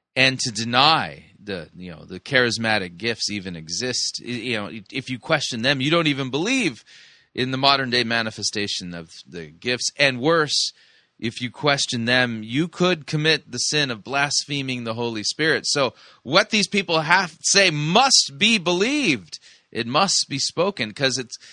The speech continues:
'cause if you don't believe her and you challenge what she's saying and you question the narrative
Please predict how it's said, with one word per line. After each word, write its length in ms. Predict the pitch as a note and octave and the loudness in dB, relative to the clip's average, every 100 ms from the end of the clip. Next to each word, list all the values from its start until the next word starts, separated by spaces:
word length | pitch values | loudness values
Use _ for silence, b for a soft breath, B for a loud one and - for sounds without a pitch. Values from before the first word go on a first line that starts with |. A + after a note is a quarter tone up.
| B B | B B
'cause 280 | - D#3+ C#3 | 2 2 4
if 180 | D#3 D3 | 2 0
you 160 | C#3+ D3 | -2 -2
don't 400 | A2 E3 G3+ D#3+ | 2 2 2 -2
believe 360 | D#3 E3 G3+ | 0 0 0
her 140 | E3 C#3+ | -2 -2
and 220 | D3+ C#3 | -2 -4
you 120 | B2+ | -4
challenge 640 | A#2 - D3 E3+ F3+ D3+ A#2+ | -4 0 2 2 2 -2 -2
what 240 | C3+ C#3 | -2 0
she's 340 | - C3 A#2 - | -2 -2 0 4
saying 320 | D#3+ D#3+ B2 | 6 6 4
and 140 | A#2+ | -2
you 80 | A#2 | -8
question 540 | - D3+ C#3+ - C3 A2 | -4 -2 -2 -2 -6 -4
the 100 | G#2+ | -4
narrative 880 | A#2+ D#3 D#3 C3+ - G#2 F#2 G2 | 0 2 2 0 -2 -4 -6 -10